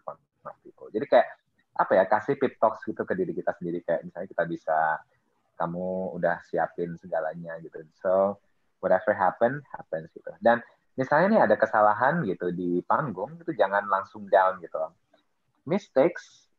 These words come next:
or failures is normal. Yang nggak bagus adalah ketika kamu, uh, ngelakuin kesalahan, kamu kapok gitu. Justru itu yang nggak baik. Ketika kamu ngelakuin kesalahan, justru kamu harus bersyukur gitu loh.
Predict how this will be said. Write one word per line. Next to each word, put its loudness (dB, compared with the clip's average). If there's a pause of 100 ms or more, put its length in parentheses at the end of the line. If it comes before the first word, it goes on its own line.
(140)
or 2
failures 2 (1200)
is 0
normal. 0 (1040)
Yang 0
nggak 6
bagus 2
adalah 0
ketika 0
kamu, -2 (600)
uh, 2
ngelakuin -2
kesalahan, 2 (160)
kamu -4
kapok 2 (240)
gitu. -18 (560)
Justru -2
itu 0
yang -4
nggak 0
baik. 0 (300)
Ketika -2
kamu 0
ngelakuin 0
kesalahan, 2
justru -4
kamu 2
harus -4
bersyukur -2
gitu -8
loh. -16